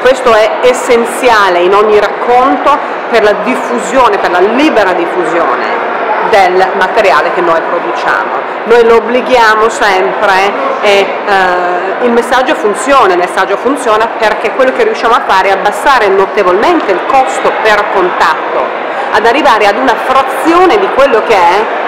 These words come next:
il costo contatto solitamente per una normale pubblica amministrazione. I numeri dicono, i numeri ci confermano che abbiamo fatto questo anche in Influenza Giulia attraverso il progetto del diario digitale, ma ci deve essere una condivisione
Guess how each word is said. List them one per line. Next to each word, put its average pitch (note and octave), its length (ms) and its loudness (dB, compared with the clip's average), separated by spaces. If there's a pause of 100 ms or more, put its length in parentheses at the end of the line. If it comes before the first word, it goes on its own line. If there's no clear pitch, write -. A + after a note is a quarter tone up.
(100)
il B3 160 0
costo - 300 0
contatto A3 440 0
solitamente B3+ 720 0
per G3 160 0
una G3 160 2
normale F3 560 0
pubblica G3 300 0
amministrazione. F3 1000 -2 (120)
I B3+ 100 0
numeri B3+ 500 2
dicono, A3+ 520 0
i G#3+ 100 2
numeri B3 340 2
ci - 120 -2
confermano F#3+ 800 0
che F#3 80 0
abbiamo E3+ 380 0
fatto G3+ 340 -2
questo F#3 400 -2
anche G#3+ 340 0
in F3+ 60 0
Influenza F3+ 400 -2
Giulia G3+ 320 2 (320)
attraverso A3 640 0
il G3 60 -2
progetto F#3+ 520 -2
del E3 400 -2
diario D#3+ 380 0
digitale, - 640 -6 (240)
ma G#3 220 0
ci A#3 140 -4
deve A3+ 220 2 (120)
essere F#3+ 300 -2
una E3+ 160 -2
condivisione G#3+ 960 0